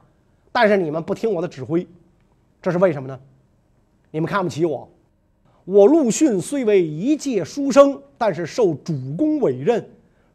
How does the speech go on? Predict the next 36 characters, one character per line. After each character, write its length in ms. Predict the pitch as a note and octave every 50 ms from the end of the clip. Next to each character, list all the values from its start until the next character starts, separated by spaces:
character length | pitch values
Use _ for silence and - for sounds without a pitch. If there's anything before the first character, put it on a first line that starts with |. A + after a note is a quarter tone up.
| _ _
主 280 | - F#3+ F#3 F3+ F#3+ G3
公 320 | D#4 E4+ E4+ D#4+ D4+ A3+
之 260 | - - E4 F4+ F4+ D#4
所 300 | - - G#3+ A3+ C4 B3
以 260 | F#3+ D3+ D#3 E3+ D#3+
委 280 | D3 C#3+ E3+ D#3+ D3 C#3+
任 420 | E3+ C4+ D4 G#3+ E3+ C#3 C3 B2
我 560 | B2+ B2+ C3+ E3+ A3 B3 A#3+ - - - _ _ _ _ _ _ _ _ _ _ _ _ _ _ _ _ _
做 220 | - - A3+ F#3+ E3
都 220 | - A#3+ A3+ A#3
督， 180 | F3 D#3+ D3 - _ _ _ _ _ _ -
委 440 | D#3 E3 G3+ G3 E3+ D3+ D3 D3+ C3+
屈 240 | - - C#4+ E4 D#4
你 300 | C4+ G3 D#3 B2 A#2 B2
们 280 | D3+ G3 A3+ A3 - - _ _ _ _ _ _ _
做 180 | - C4+ A#3
我 160 | F3 C#3 B2 A#2
的 140 | B2+ C3+
部 260 | C3+ - D#4+ B3+ F3+ -
下， 240 | - A#3+ G#3 C#3+ - - _ _ _ _
就 380 | - - E4+ F4+ E4+ A#3+ F#3 D#3
是 180 | - - D#3+ F3+
认 220 | G#3+ G3+ D#3 C#3
为 200 | C3 C3+ D3 C#3
我 220 | B2 B2 D#3+ G3+
有 180 | F#3 C#3+ C3 -
一 220 | - B3 A#3 F3+
点 260 | C3 C#3+ C3 A#2+ A#2 G#2+
可 220 | - - E3+ F#3+
以 80 | D#3 C3+
称 240 | - - G3+ G#3+
道， 240 | G#3 F#3 C3+ - - _ _ _ _ -
因 160 | F#3+ G#3 G3+
为 80 | G3
我 240 | F#3+ D3+ C3 B2 A#2
能 120 | C3 D3